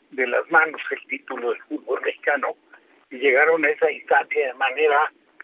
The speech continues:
se puede decir inesperada, pero llegaron, y llegaron respaldados en, en eso, en el trabajo, en la motivación, en la disposición, y han arrancado muy bien la liga, o sea, tres, tres partidos, tres ganados,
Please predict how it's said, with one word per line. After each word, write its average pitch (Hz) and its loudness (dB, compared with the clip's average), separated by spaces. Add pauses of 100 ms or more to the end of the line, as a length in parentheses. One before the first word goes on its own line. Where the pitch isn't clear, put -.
(220)
se 175 2
puede 196 2
decir 180 -10
inesperada, 160 0
pero 123 0
llegaron, 147 2 (460)
y 220 -14
llegaron 226 2
respaldados 170 0 (100)
en, - -12
en 151 -4
eso, 165 -8
en 127 -14
el 135 -8
trabajo, 170 2
en 147 -10
la 131 -4
motivación, 139 -4
en 131 -10
la 139 -6
disposición, 180 -8 (540)
y 165 2
han 233 6
arrancado 220 2
muy 214 -4
bien 226 -2
la 208 -8
liga, 294 -6
o - -10
sea, - 0
tres, - -8 (140)
tres 175 -6
partidos, 180 -6
tres 170 -10
ganados, 180 0